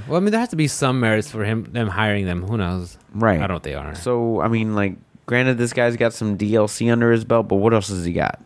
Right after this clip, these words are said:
Speaker 2: You know,
Speaker 1: Yeah.
Speaker 2: like, I wanna see what he's gonna do with this game now that he's the new director for Cyberpunk twenty seventy-seven. And you're right, I, I,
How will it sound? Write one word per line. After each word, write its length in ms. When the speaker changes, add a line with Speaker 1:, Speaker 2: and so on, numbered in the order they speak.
Speaker 2:
You 100
know, 100
Speaker 1:
Yeah. 140
Speaker 2:
like, 160
I 60
wanna 180
see 160
what 100
he's 120
gonna 160
do 160
with 160
this 180
game 280
now 120
that 100
he's 240
the 240
new 480
director 480
for 380
Cyberpunk 540
twenty 240
seventy-seven. 800
And 120
you're 100
right, 220
I, 200
I, 280